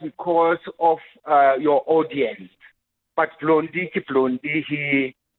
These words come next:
he contributed in our country. He contributed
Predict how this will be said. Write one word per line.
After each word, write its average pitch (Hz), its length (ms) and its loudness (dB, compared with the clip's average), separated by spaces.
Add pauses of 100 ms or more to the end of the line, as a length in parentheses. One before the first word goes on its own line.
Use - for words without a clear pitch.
(160)
he 165 160 -4
contributed 170 880 -2
in 170 160 -8
our 131 220 0
country. 165 760 -4
He 151 200 -10
contributed 170 840 -4